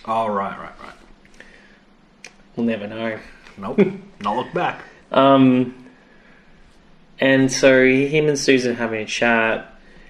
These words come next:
Speaker 2: and Susan's like, "We should go north to the Resistance, like, like David is."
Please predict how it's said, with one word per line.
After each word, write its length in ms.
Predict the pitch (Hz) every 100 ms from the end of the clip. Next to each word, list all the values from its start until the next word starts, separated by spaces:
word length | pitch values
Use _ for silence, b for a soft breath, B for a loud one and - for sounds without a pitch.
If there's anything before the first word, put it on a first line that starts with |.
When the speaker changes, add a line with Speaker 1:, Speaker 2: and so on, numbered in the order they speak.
| b -
Speaker 2:
and 160 | 117
Susan's 460 | 113 123 117 113 113
like, 380 | 113 110 110 -
"We 340 | 117 113 117
should 220 | - 123 117
go 200 | 117 113
north 460 | 110 110 110 -
to 60 | 110
the 80 | 107
Resistance, 640 | 107 104 107 - 107 -
like, 180 | 98 -
like 160 | - -
David 380 | 104 107 110 107
is." 180 | 104